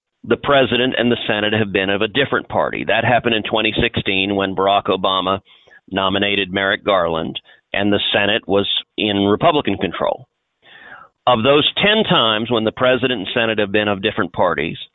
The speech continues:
the Senate has confirmed two of those nominees. And so the overwhelming history and precedent is that the Senate generally does not confirm a nominee to the Supreme Court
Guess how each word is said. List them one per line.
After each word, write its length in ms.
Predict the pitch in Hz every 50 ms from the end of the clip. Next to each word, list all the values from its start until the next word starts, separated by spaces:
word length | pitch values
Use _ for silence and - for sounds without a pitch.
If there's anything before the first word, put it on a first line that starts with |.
| _ _ _ _ -
the 160 | 110 120 113 - -
Senate 260 | 147 139 143 147 139
has 180 | 127 143 143 131 -
confirmed 680 | - 131 117 104 - - 110 107 107 107 107 107 - - _ _ _ _ - - -
two 380 | 254 233 156 110 87 - - 113 - _ _ _ _ -
of 160 | - 107 98 95
those 240 | 104 104 98 92
nominees. 580 | 98 95 90 92 90 87 80 71 - - - - - - - - - -
And 180 | - 101 104 98 - -
so 180 | 123 113 107 104
the 140 | 110 110
overwhelming 640 | 117 131 156 151 165 160 131 135 131 127 127 123 117 104
history 400 | 120 120 - - - 113 107 101
and 120 | 98 95
precedent 500 | - 110 95 90 - - 95 110 139 139
is 100 | 123 110 120
that 160 | 120 113 -
the 100 | - 104 - -
Senate 300 | 127 117 110 120 127 - - - - - - _ _ -
generally 720 | 107 98 - 123 131 143 143 131 117 113 107 104 104 113 120
does 220 | 110 123 120 110 104
not 440 | 117 120 127 147 170 - - - -
confirm 640 | - 117 104 - - - 101 98 92 92 90 92 -
a 140 | - 101
nominee 480 | 101 98 98 98 101 104 104 104 104 98
to 100 | 101 98
the 100 | 98 - -
Supreme 320 | - - - 110 101 104 101
Court 380 | - - 87 85 85 110 _